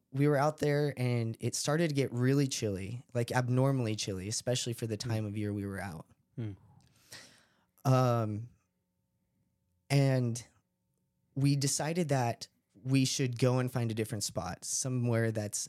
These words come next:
Speaker 1: not so cold, not so windy, or maybe just go up to Squaw Peak,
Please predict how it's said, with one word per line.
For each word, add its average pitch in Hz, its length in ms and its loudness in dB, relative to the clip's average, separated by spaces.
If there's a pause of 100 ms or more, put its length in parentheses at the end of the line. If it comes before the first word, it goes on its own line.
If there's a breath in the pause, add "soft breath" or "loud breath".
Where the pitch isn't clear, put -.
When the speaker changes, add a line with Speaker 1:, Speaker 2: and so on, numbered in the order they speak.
Speaker 1:
not 120 300 0
so 120 160 -2
cold, 107 300 -2
not 107 180 -4
so - 140 -2
windy, 104 340 -2
or 104 100 -2
maybe 110 280 0
just 107 320 -4 (640 soft breath)
go 151 180 6
up 147 140 0
to 139 80 -2
Squaw 117 380 0
Peak, - 440 -10